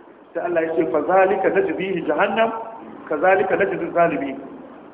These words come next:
To wannan za mu saka masa da jahannama, kuma haka muke saka ma azzalimai. To in mutum ya duba zahirin zai ɗauka mala'iku za su iya shiga cikin wuta.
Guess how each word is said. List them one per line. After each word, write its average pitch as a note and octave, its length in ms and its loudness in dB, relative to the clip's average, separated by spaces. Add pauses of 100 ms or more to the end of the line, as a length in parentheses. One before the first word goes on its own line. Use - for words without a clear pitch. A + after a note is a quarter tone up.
(240)
To E3 80 0
wannan G3+ 340 2
za G#3 140 6
mu F#3+ 160 -4
saka F#3+ 280 2
masa F3+ 200 -2
da D#3+ 80 -6
jahannama, F#3+ 480 -4 (800)
kuma F#3 180 -4
haka G#3+ 180 2
muke F#3 320 0
saka G3 260 4
ma D#3 160 0
azzalimai. C#3+ 460 -4 (1200)
To - 80 -6
in A3 120 -8
mutum G#3 160 2
ya G3 100 10
duba F#3+ 240 4
zahirin G3 400 4
zai F#3+ 140 2
ɗauka E3 420 0
mala'iku E3+ 460 -2
za A3 160 6
su G#3 40 -4
iya G3 140 0
shiga D#3+ 260 -2
cikin F3 160 -6
wuta. D#3+ 220 -4